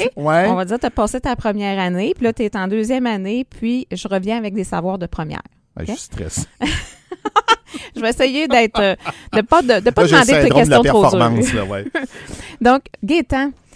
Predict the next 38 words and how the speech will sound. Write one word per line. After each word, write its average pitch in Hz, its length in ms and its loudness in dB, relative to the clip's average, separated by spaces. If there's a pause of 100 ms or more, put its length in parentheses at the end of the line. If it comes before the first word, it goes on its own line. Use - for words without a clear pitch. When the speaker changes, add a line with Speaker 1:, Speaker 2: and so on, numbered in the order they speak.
(180)
Speaker 2:
euh, 220 220 0
combien 254 260 2
il 370 60 -2
y - 40 0
a 233 40 2
de 214 60 -2
lettres 220 140 0
de 202 40 -6
l'alphabet ? 185 520 0 (640)
Speaker 1:
Euh, 101 380 2
vingt-six. 101 480 -4 (200)
Speaker 2:
Excellent, 180 460 0 (180)
tu - 100 -4
viens 202 160 2
de 196 40 -2
graduer 202 460 0
troisième. 247 760 -2
<laughs> - 20 0 (1300)
Mais 240 80 0
il 240 40 -2
faut 269 160 2
savoir 247 360 6
que 254 100 0
les 202 160 2
tests 214 240 2
diagnostiques 196 480 0
sont 180 160 0
beaucoup 175 220 -4
plus 190 160 -4
longs 160 180 0
que - 60 -8
ça, 226 180 0
là, 220 100 0
quand 185 220 -2
même, - 80 0
Speaker 1:
Ouais, 170 120 12
Speaker 2:
là, 170 40 10
Speaker 1:
j'imagine, 160 400 6